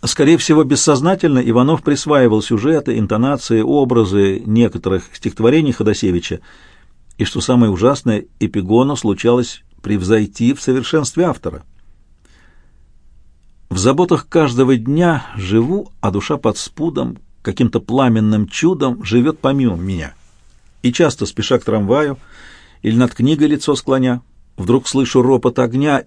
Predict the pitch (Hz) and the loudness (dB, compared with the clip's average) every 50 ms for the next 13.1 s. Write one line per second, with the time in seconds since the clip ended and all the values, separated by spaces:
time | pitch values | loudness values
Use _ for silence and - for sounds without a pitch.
0 | _ _ - 113 110 110 117 117 120 110 90 92 82 76 78 78 - 85 78 76 | _ _ -6 -4 -2 0 2 2 2 2 2 -2 -4 -4 -6 -10 -10 -8 -8 -8
1 | 76 78 82 - _ _ _ _ _ _ - _ _ _ _ _ _ _ _ - | -8 -10 -14 -16 _ _ _ _ _ _ -20 _ _ _ _ _ _ _ _ -20
2 | - - - _ - 101 104 104 90 87 - - - - - - 87 87 87 - | -20 -20 -18 _ -6 -2 -2 -2 -2 -4 -4 -2 -4 -4 -2 -4 -4 -4 -4 -2
3 | - 147 165 160 151 - - - _ _ 135 151 156 - 127 - 117 98 95 95 | 0 0 0 0 -2 -4 -10 -16 _ _ -4 -2 -2 -4 -6 -6 -4 -4 -4 -4
4 | 98 - - 139 135 - 110 104 110 113 117 - - - 98 85 80 69 - - | -4 -4 -4 -6 -4 -4 -4 -4 -2 -4 -6 -6 -8 -8 -8 -6 -8 -8 -10 -14
5 | - - _ - - - - - - - - - - - - _ _ _ _ _ | -20 -20 _ -20 -20 -20 -20 -20 -20 -20 -20 -20 -20 -20 -20 _ _ _ _ _
6 | _ _ _ _ _ _ - - - - 104 - - 120 - 175 185 175 131 147 | _ _ _ _ _ _ -20 -12 -6 -6 -4 -4 -4 0 2 2 2 2 2 2
7 | 165 160 160 143 143 160 165 160 170 165 151 117 90 76 - - - - - - | 2 4 2 2 2 0 2 2 2 0 0 0 -2 -2 -4 -10 -16 -18 -18 -18
8 | - - - - - - - - - - - - - - - - - - - - | -18 -20 -20 -20 -20 -20 -20 -20 -20 -20 -20 -20 -20 -20 -20 -20 -20 -20 -20 -20
9 | - - 98 98 120 147 156 143 156 165 165 170 175 180 - 120 131 135 123 - | -12 -10 -4 0 2 2 4 4 4 4 4 4 2 2 0 0 0 0 0 0
10 | 147 139 139 135 123 107 117 131 127 113 - 123 117 107 110 127 143 165 170 156 | 0 0 2 0 0 0 0 0 2 2 4 4 4 4 2 2 0 0 0 -2
11 | 135 95 80 73 - - _ - - - _ - - _ - - - - 104 - | -4 -6 -6 -8 -10 -14 _ -20 -20 -20 _ -20 -20 _ -20 -16 -6 -6 -6 -2
12 | - 117 113 107 104 117 131 117 - 123 123 135 156 170 165 - - - - - | 0 0 -2 0 0 0 0 2 2 2 2 4 2 2 0 -2 -6 -8 -6 -6
13 | - | -6